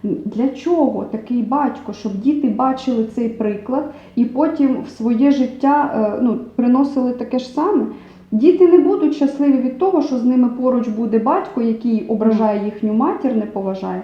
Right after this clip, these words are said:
б'є їх, там, пиячить і тому подібне, психологічне насильство, просто навіть без, е, побоїв. М, діти не стають від цього щасливими.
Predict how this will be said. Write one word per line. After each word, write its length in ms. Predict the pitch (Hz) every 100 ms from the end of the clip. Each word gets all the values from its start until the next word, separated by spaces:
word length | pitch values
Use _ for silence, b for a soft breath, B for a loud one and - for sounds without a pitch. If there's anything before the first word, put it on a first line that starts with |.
| B B B
б'є 400 | 196 214 240 233
їх, 420 | 220 277 381 -
там, 160 | 226 220
пиячить 580 | 220 247 330 339 233 226
і 40 |
тому 260 | 233 220 220
подібне, 640 | 220 214 349 320 247 226 B -
психологічне 680 | 254 240 247 240 247 - 226
насильство, 800 | 220 - 240 214 - - 214
просто 480 | 190 269 330 453 262
навіть 280 | 233 214 202
без, 480 | 185 208 180 180 - -
е, 120 | 180 175 170
побоїв. 480 | 202 180 175 - - B B B B B _ -
М, 240 | 233 220
діти 300 | 214 330 330
не 160 | 320 320
стають 440 | - 320 381 403
від 140 | 269 -
цього 240 | 254 220
щасливими. 680 | 220 - - 214 202 208 220